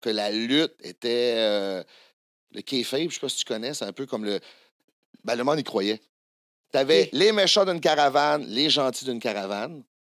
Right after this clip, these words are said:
Speaker 1: On se parlait pas.
Speaker 2: Mais
Speaker 1: Chacun
Speaker 2: t'étais quoi,
Speaker 1: dans
Speaker 2: toi ?
Speaker 1: Moi, j'étais un méchant.
Speaker 2: T'as, ah ouais ?
Speaker 1: Ouais. Mais les méchants, t'es plus cool. Fait que moi, j'étais content d'être avec les méchants, là.
Speaker 2: <laughs>
Speaker 1: Parce que on s'aime pas tout en tournée de lutte, là, tu sais. On s'aime pas tout, là. C'est pas tout le monde qui s'aime
Speaker 2: OK.
Speaker 1: backstage, là.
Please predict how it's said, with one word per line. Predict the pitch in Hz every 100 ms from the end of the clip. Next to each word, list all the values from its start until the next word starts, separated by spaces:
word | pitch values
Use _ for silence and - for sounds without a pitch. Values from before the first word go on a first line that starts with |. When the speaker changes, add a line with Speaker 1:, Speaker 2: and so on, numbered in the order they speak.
| _ -
Speaker 1:
On |
se | 90
parlait | - 101 98
pas. | - 120 165 _ _ -
Speaker 2:
Mais | 131
Speaker 1:
Chacun | - 143
Speaker 2:
t'étais | 135 156
quoi, | 143
Speaker 1:
dans | 123
Speaker 2:
toi ? | 107 160 - _ _ _
Speaker 1:
Moi, | 107
j'étais | - 82
un |
méchant. | 85 92 95 - 107 110 _ _ _ _ -
Speaker 2:
T'as, | 143 - -
ah | 165
ouais ? | 165 233
Speaker 1:
Ouais. | 95 101 101 - _ _ _ _
Mais | 104
les | 107
méchants, | 113 110 156
t'es | 113
plus | -
cool. | 117 135
Fait | 98
que |
moi, | 90
j'étais | - 80
content | 78 92
d'être | 90 82
avec | 80
les | 80
méchants, | 73 - 135
là. | 147 135 _ -
Speaker 2:
<laughs> | - -
Speaker 1:
Parce | 120 -
que | - - - - 95
on | 101
s'aime | 131 101
pas | 120
tout | 120 117 101
en |
tournée | 85 87 80
de |
lutte, | 82 90
là, | 78
tu | - 80
sais. | 78
On | 73
s'aime | - 82
pas | 85 80
tout, | 101
là. | -
C'est | 127
pas | 98
tout | 92
le |
monde | 95
qui | -
s'aime | 101
Speaker 2:
OK. | 175
Speaker 1:
backstage, | 85 - 156
là. | 139